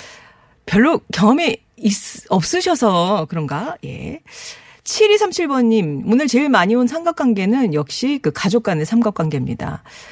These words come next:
힘들어요. 딸과 아빠 사이에서 말문이 막힐 때가 많은데 대화가 잘 안 되면 속상하더라고요. 아, 이제 자녀분과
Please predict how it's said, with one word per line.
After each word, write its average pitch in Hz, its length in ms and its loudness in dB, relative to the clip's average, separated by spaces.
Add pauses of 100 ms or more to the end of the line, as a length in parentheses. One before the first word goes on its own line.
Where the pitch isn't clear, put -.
(140)
힘들어요. 190 1000 2
딸과 294 540 2
아빠 240 300 -2
사이에서 190 480 0
말문이 185 420 2
막힐 175 360 -2
때가 196 260 -2
많은데 151 840 0
대화가 180 380 -2
잘 180 180 -2
안 139 140 0
되면 151 220 -2
속상하더라고요. 151 1300 -2 (640)
아, 147 260 0
이제 147 240 2
자녀분과 147 1080 0